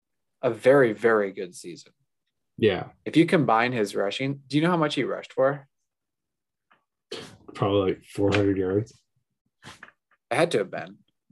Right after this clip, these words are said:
Speaker 1: So if you were
Speaker 2: Oh,
Speaker 1: to
Speaker 2: I thought,
Speaker 1: combine
Speaker 2: I, I, oh, I thought you had the answer in front of you.
Speaker 1: No,
Speaker 2: <laughs>
Speaker 1: I don't. I don't. I don't. I was, I was legit asking. Um,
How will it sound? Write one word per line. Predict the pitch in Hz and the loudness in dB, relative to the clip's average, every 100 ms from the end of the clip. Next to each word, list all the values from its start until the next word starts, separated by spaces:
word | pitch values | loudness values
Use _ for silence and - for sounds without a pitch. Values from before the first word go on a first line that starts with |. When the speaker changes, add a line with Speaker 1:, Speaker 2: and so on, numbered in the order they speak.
| _ _ _ _ _ _ _ | _ _ _ _ _ _ _
Speaker 1:
So | - 139 | 0 0
if | 147 | 6
you | |
were | 196 | 8
Speaker 2:
Oh, | 165 | 8
Speaker 1:
to | |
Speaker 2:
I | - | 6
thought, | 190 | 6
Speaker 1:
combine | 160 180 180 | 6 6 6
Speaker 2:
I, | 175 | 4
I, | 185 - - | 2 -2 2
oh, | 151 | 4
I | 127 | 6
thought | 127 165 | 4 4
you | 139 | 4
had | 127 123 | 2 2
the | 120 117 | 2 0
answer | 110 110 98 - | -2 -6 -6 -8
in | 117 | -10
front | 98 113 - | -6 -2 2
of | |
you. | 120 - | 2 4
Speaker 1:
No, | 202 135 | 4 4
Speaker 2:
<laughs> | |
Speaker 1:
I | 139 160 | 4 4
don't. | 135 160 131 - | 4 2 0 -6
I | 120 123 | -6 -4
don't. | 123 113 113 | -6 -10 -14
I | 110 | -14
don't. | 110 101 107 | -14 -16 -14
I | |
was, | 107 104 - | -12 -12 -4
I | 113 | -2
was | 107 107 | -2 -4
legit | 104 110 101 | -4 0 -2
asking. | 101 104 - 104 _ _ _ _ _ _ _ _ | -4 -10 -14 -20 _ _ _ _ _ _ _ _
Um, | 113 110 92 98 98 | 0 2 2 -4 -10